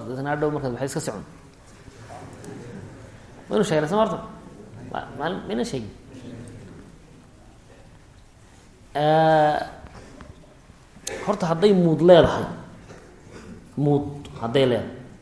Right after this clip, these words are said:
oo muudkii uu liqo, batalat salaatu. Salaaddu way jabtay. Hadday muud lahayn oo meel uu ku dhajiyo,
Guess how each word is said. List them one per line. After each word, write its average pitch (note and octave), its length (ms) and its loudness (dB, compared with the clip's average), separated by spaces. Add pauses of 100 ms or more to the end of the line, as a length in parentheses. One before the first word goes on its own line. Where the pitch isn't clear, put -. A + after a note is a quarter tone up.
(1160)
oo B2+ 100 -2
muudkii D3+ 380 2
uu A#2+ 120 2
liqo, A2+ 240 0 (220)
batalat B2 560 2
salaatu. G2 420 -6 (1400)
Salaaddu A#2+ 260 -2
way G#2 80 -6
jabtay. - 240 -20 (1600)
Hadday D#3+ 240 0
muud D3+ 260 2
lahayn D#3 280 0
oo D#3+ 80 4
meel E3+ 180 6
uu D#3+ 80 0
ku F3+ 80 0
dhajiyo, C#3 360 2